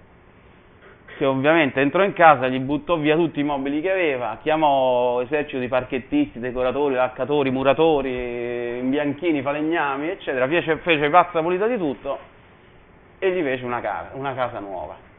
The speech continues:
E dice: "In men, men che, in men che non si dica, l'arte era stata afferrata, inscatolata e custodita tra le pareti domestiche dell'uomo ricco", quindi una casa perfetta. A questo punto l'uomo era felicissimo. Camminava contento tra le stanze rimesse a nuovo, dovunque guardasse, guardasse vedeva l'arte, l'arte era presente in ogni cosa.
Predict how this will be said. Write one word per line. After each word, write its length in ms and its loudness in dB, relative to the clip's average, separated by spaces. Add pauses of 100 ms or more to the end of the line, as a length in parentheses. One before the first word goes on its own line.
(540)
E 160 -4
dice: 300 -4 (200)
"In 140 -4
men, 160 0
men 180 0
che, 80 -6
in 100 -2
men 180 2
che 60 -4
non 120 -2
si 100 -6
dica, 200 2
l'arte 280 6
era 180 0
stata 180 -2
afferrata, 500 0
inscatolata 640 0
e 120 -4
custodita 500 -4
tra 120 2
le 100 0
pareti 300 0
domestiche 460 -2
dell'uomo 340 -2
ricco", 340 -8
quindi 220 -4
una 260 -4 (100)
casa 340 2 (260)
perfetta. 580 -6 (360)
A 80 -10
questo 260 -6
punto 280 0
l'uomo 280 6
era 340 4
felicissimo. 840 -6 (920)
Camminava 540 4
contento 500 0
tra 140 0
le 140 -2
stanze 300 -2
rimesse 320 -4
a 60 -4
nuovo, 360 0
dovunque 360 -2
guardasse, 560 -2
guardasse 640 0
vedeva 300 2
l'arte, 560 2
l'arte 300 0
era 100 2
presente 400 -4
in 80 -6
ogni 220 -4
cosa. 420 -8